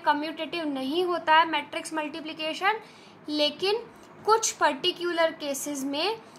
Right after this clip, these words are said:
ये क्रम विनिमय हो भी सकता है। पहली property matrix multiplication की हमने पढ़ ली। मैट्रिक्स मल्टीप्लिकेशन की दूसरी प्रॉपर्टी है आपकी एसोसिएटिविटी। एसोसिएटिविटी को हम क्या कहते हैं,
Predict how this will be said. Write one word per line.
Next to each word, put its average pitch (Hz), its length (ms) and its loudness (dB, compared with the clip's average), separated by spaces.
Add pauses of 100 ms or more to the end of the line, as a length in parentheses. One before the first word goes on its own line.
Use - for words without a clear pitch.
(140)
ये 370 120 2
क्रम 311 300 2
विनिमय 294 520 -2 (320)
हो 320 160 6
भी 320 300 4
सकता 269 400 -6
है। 240 280 -4 (500)
पहली 330 380 4
property 349 560 0
matrix 339 460 -4
multiplication 330 760 -6
की 330 120 -6
हमने 320 320 -4
पढ़ 302 240 -4
ली। 320 220 -2 (540)
मैट्रिक्स 359 400 4
मल्टीप्लिकेशन 349 840 0
की 370 140 0
दूसरी 302 460 -4
प्रॉपर्टी 320 520 -2
है 320 220 0
आपकी 349 340 -4 (1400)
एसोसिएटिविटी। 302 1080 0 (2000)
एसोसिएटिविटी 359 1000 0
को 359 120 -2
हम 330 220 -4
क्या 339 140 2
कहते 339 320 0
हैं, 392 200 0